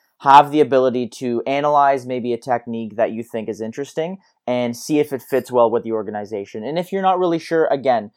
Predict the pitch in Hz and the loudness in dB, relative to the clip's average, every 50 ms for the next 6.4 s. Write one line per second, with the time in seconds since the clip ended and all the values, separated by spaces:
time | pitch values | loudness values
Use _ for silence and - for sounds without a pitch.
0 | _ _ _ - 139 143 - 131 143 151 151 151 143 139 139 131 - 135 135 127 | _ _ _ -6 -6 -4 0 4 4 6 6 6 4 4 2 2 2 0 -2 -2
1 | 123 123 123 117 120 107 98 - - 147 123 120 117 117 - - 147 135 127 131 | -2 -2 -2 -2 -4 -4 -6 -6 -2 -2 -2 -2 -4 -8 -8 -8 -6 -2 -2 -2
2 | 123 117 - 123 120 120 117 110 - 127 117 110 110 - 123 113 104 104 98 _ | -2 -4 -6 -10 -10 -8 -10 -10 -10 -8 -10 -10 -10 -10 -12 -12 -10 -12 -12 _
3 | - 117 110 107 104 104 - _ _ _ - 120 117 113 110 101 117 113 101 110 | -12 -12 -12 -12 -14 -16 -18 _ _ _ -10 -8 -6 -6 -6 -6 -4 0 0 2
4 | 107 110 110 - - 120 113 - - 117 113 110 107 110 107 95 110 107 107 104 | 2 0 -2 -4 -8 -10 -10 -8 -6 -6 -4 -4 -4 -4 -6 -8 -10 -10 -12 -12
5 | 98 113 104 104 - 110 107 104 104 98 101 - - - 107 98 98 95 - - | -10 -12 -12 -12 -12 -14 -14 -12 -12 -12 -14 -12 -8 -6 -6 -4 -6 -6 -10 -14
6 | - 110 107 - 117 110 110 101 | -16 -16 -10 -6 -4 -4 -4 -6